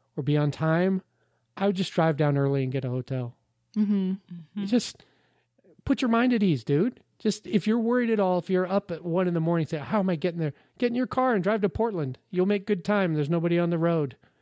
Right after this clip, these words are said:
Speaker 2: There's no point in cutting this close when it's something as important as the season
Speaker 1: Yes.
Speaker 2: opener of the show that you are the sole
Speaker 1: Yes.
Speaker 2: host of.
Speaker 3: Mm-hmm.
Speaker 1: That's amazing. That, I mean, I would have been a wreck.
Speaker 2: Oh, me too. And I would have just gotten in the car.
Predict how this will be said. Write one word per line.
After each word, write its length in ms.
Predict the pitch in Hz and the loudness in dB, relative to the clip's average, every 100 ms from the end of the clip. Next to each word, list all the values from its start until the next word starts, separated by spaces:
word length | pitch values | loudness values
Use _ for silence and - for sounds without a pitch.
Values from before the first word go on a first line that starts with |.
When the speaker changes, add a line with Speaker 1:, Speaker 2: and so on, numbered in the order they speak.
| _ | _
Speaker 2:
There's 180 | 262 269 | -2 0
no 160 | 285 330 | 0 0
point 300 | - 254 - | 0 0 0
in 80 | |
cutting 300 | 208 226 208 | 0 0 0
this 120 | 185 - | 0 -4
close 360 | - 208 180 | -2 0 0
when 120 | 175 | -2
it's 140 | 175 - | -2 -2
something 400 | - 226 208 190 | -2 0 0 -2
as 160 | 170 - | -2 -2
important 540 | 170 - 311 285 175 | -2 -2 -2 0 0
as 140 | 175 | 0
the 100 | - | -2
season 400 | 165 - 233 208 | -4 -2 0 0
Speaker 1:
Yes. 80 | 165 | 0
Speaker 2:
opener 320 | 185 202 190 156 | -2 0 0 0
of 220 | 185 185 | 0 0
the 60 | |
show 260 | 202 - 277 | 0 0 0
that 120 | 240 | 0
you 160 | 180 247 | 0 0
are 100 | 226 | 0
the 80 | 175 | -2
sole 280 | - 247 233 | -2 0 0
Speaker 1:
Yes. 80 | 226 | 0
Speaker 2:
host 280 | 214 - | -2 -2
of. 240 | - - - - | -4 -6 -10 -10
Speaker 3:
Mm-hmm. 140 | - 208 | -4 -2
Speaker 1:
That's 240 | 226 202 214 | 0 -2 0
amazing. 540 | 214 233 254 233 220 | 0 0 0 0 0
That, 140 | 196 190 | -2 -2
I 60 | |
mean, 160 | 190 196 | -2 0
I 100 | 226 | 0
would 120 | 226 | -2
have 80 | 196 | -2
been 100 | 175 | -2
a 80 | 143 | -4
wreck. 560 | 160 226 277 - - - - | -8 -12 -12 -12 -16 -12 -2
Speaker 2:
Oh, 220 | 233 240 | 0 2
me 180 | 202 190 | 2 0
too. 280 | - 294 277 | 0 0 0
And 120 | 180 | 0
I 60 | |
would 120 | 180 190 | 0 -2
have 80 | 190 | -2
just 200 | 190 - | -2 0
gotten 220 | 170 180 | -2 0
in 80 | 175 | -2
the 80 | |
car. 400 | 190 277 277 151 | 0 0 0 0